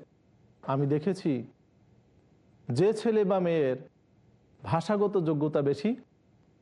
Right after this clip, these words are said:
সে অন্য ভাষায়, অন্য সাবজেক্টেও অনেক ভালো করে। তার কারণ, প্রথমে সে পড়লে বুঝে, সহজে বুঝে, কারণ তার ভাষার সেই যোগ্যতা আছে।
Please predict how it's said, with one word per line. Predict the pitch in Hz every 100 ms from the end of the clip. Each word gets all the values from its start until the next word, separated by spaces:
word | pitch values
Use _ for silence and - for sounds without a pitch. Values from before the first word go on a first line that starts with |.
| _
সে | - 226
অন্য | 220 220 226
ভাষায়, | 185 165 180 208 170 147 151 - _ _ _
অন্য | 175 202 202
সাবজেক্টেও | - 165 165 185 190 180
অনেক | 165 160
ভালো | 139 143
করে। | 123 120 113 107 _ _ _ _ _ _ _ _ _ _ _ _
তার | - 151
কারণ, | 151 190 285 - - _ _ _ _ _ _ _ _ _ _ _ _
প্রথমে | - 185 240
সে | 233 220
পড়লে | 233 233 233
বুঝে, | 190 226 208
সহজে | 170 208 220 214
বুঝে, | 190 214 160 107 - _ _ _ _ _ _ _ _ _ _ _ _ _ _ -
কারণ | 160 156
তার | 170
ভাষার | 139 151 196
সেই | 185 185
যোগ্যতা | 185 170 180 170
আছে। | 156 139